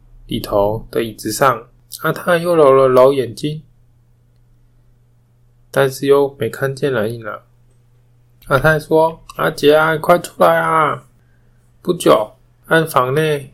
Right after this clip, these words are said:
传出了木门开合声。阿杰终于带着皮球爬了出来，但是脸显得苍白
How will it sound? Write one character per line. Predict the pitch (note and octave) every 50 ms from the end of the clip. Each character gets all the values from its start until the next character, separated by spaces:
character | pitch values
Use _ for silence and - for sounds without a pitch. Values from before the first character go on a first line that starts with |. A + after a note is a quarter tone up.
| _
传 | _ - - A#2 A#2
出 | A2+ - - D3
了 | C#3+ C#3 C3 B2+ B2+ - _
木 | F3+ F3+ F3
门 | D#3 B2+ G#2 G#2+ A2
开 | - - - D3+ E3 D#3
合 | C3 C#3 A#2+ A#2+
声。 | - - D#3 D#3+ E3 E3 F3 - _ _ _ _ _ _ _ _ _ _ _ _ _ _ _ _ _ _ _ _ _ _ _ _ _ _ _ _ _ _ _ _ _ _ _ -
阿 | - C3+ D3
杰 | D3+ D3+ - C3 A#2+ A#2 A#2
终 | - D#3 E3 E3+ E3
于 | D#3+
带 | D#3+ E3+ E3
着 | D#3 D3+ C3+
皮 | - - A#2
球 | C3 - - A2+ A2 A2 G#2+ - -
爬 | - - A#2 A2+ A#2
了 | C3 C3+ C3+
出 | - - -
来， | - D3 B2+ - G#2 G#2+ A2+ - _ _ _ _ _ _ _ _ _ _ _ _
但 | _ D3+ D3
是 | C#3+ - - E3 E3 D#3 D3
脸 | C#3+ C3+ - B2 C3+ D3+
显 | D3+ - - C#3+ A#2
得 | G#2+ G#2+ G#2 A2
苍 | - - - E3 F3 F3
白 | - C3+ - B2 B2+ B2+ C3